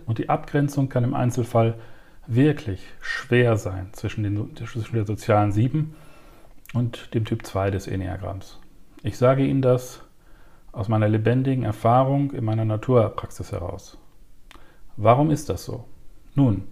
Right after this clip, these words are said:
die soziale Sieben lehnt als Kontratyp im Innersten ihre Leidenschaft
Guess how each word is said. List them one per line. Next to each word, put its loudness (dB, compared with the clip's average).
die 4
soziale 4
Sieben 2
lehnt 6
als 0
Kontratyp 2
im 4
Innersten 2
ihre 2
Leidenschaft 0